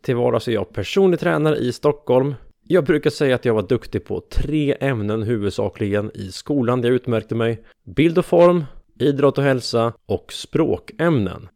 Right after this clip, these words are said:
Så det är ju fortsatt lite grann det jag gör idag. Jag försörjer mig på träning, språklärarskap en och en halv dag i veckan.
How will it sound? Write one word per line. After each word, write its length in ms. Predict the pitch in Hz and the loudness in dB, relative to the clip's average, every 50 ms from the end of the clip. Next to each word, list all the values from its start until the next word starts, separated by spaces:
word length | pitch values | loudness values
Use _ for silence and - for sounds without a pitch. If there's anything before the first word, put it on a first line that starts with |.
| _ _ | _ _
Så 180 | - - - | -14 -8 -6
det 100 | 180 220 | -2 0
är 60 | 214 | 2
ju 120 | 165 165 160 | 2 2 0
fortsatt 460 | - - 175 - - - 117 - - | 2 0 0 0 2 -2 -2 -2 0
lite 240 | 117 123 - - 120 | -4 -4 -2 0 0
grann 220 | 110 101 110 110 - | 2 2 0 -2 -6
det 380 | 104 92 - 107 101 92 92 | -10 -6 -4 -2 -2 0 -2
jag 220 | 95 101 107 113 110 | 0 0 2 2 2
gör 340 | 95 92 82 85 87 - | 2 0 -2 -2 -2 -4
idag. 440 | 120 123 156 - - - 82 78 - - _ _ _ _ - _ _ _ _ _ | -4 -4 -2 -4 -4 -4 -6 -8 -12 -18 _ _ _ _ -20 _ _ _ _ _
Jag 220 | - 160 185 190 - | 0 2 2 2 2
försörjer 380 | - 165 - 175 156 147 139 | 0 -2 2 4 6 6 6
mig 240 | 135 143 139 139 139 | 4 4 2 2 0
på 360 | - - 120 104 101 95 - - _ - | 0 0 0 2 2 0 -2 -6 _ -2
träning, 600 | 165 180 170 160 147 143 143 143 151 156 151 123 _ _ _ _ | 0 2 2 2 2 2 2 2 0 0 -4 -6 _ _ _ _
språklärarskap 1200 | - - - - 165 170 156 147 - 139 139 131 131 131 127 - - 147 139 139 135 - - - - - | -18 -14 -4 2 4 6 6 6 4 4 4 6 6 4 4 4 4 6 6 6 6 2 -2 -10 -8 -4
en 160 | - 135 135 | -2 0 0
och 60 | 131 | 2
en 60 | 131 | 2
halv 140 | 127 127 127 | 2 2 6
dag 120 | 123 127 123 | 6 6 8
i 20 | |
veckan. 520 | 120 127 123 - - 117 110 113 113 107 | 8 6 4 4 4 4 4 4 2 0